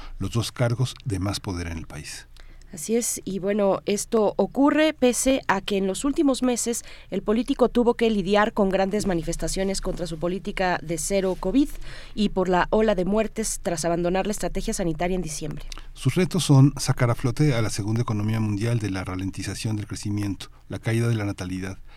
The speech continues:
Speaker 1: las dificultades en el sector inmobiliario y la necesidad de mejorar la imagen internacional de China,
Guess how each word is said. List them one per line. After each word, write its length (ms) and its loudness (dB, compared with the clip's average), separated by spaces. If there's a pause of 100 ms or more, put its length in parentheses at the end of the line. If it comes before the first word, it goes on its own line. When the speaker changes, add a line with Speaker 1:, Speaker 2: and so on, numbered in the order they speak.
(140)
Speaker 1:
las 140 -6
dificultades 600 -4
en 60 0
el 60 -6
sector 240 -6
inmobiliario 680 -2
y 80 -2
la 120 0
necesidad 400 -4
de 100 4
mejorar 340 -6
la 80 -4
imagen 320 -6
internacional 520 -8
de 120 -12
China, 360 -2